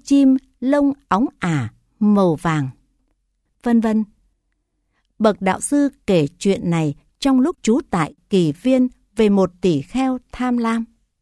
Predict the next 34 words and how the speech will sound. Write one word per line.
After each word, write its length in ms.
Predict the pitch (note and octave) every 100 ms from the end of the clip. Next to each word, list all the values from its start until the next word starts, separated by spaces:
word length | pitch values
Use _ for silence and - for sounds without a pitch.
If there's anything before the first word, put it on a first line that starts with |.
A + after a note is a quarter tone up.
| _ _ _ _ _ _ _ _ _ -
Người 180 | A3 G3+
ta 180 | C#4
bảo 380 | C#4 G3 D3+ B2+ - _ _
vị 220 | F#3+ A3 -
ấy 280 | - G#3 D4 -
tham 300 | C#4 C#4 B3+
muốn 180 | G3 A#3+ F4+
các 160 | D#4+ -
vật 180 | F3+ -
dụng 320 | - F3+ - _ -
cần 240 | F3 D3
thiết 380 | - C#4+ - _
trong 200 | C4+ A3+
đời 160 | D#3+
sống 360 | C#3 - F3 D4
xuất 320 | - D4+ D#4
gia 280 | B3+ A#3+ A#3 - _ _ _ _
và 200 | F#3+ A3
bỏ 280 | F3+ F3+ C#3+ -
quên 340 | C4+ C4+ B3+ F#3+
mọi 200 | E3+ -
phận 280 | - F#3
sự 320 | - - F#3 - _ _ _
của 160 | G#3 D#3+
một 280 | D#3 E3
sư 280 | - - C#4+ B3
trưởng 320 | - F3 C3 A#2 _ _ _
và 280 | - F#3+ D#3
giáo 300 | - F3 B3 -
thọ 300 | G3+ D3+ - _
hướng 240 | _ G#3+ C4 -
dẫn 260 | F#3+ -
đệ 180 | G#3 F3 -
tử, 260 | F3+ D3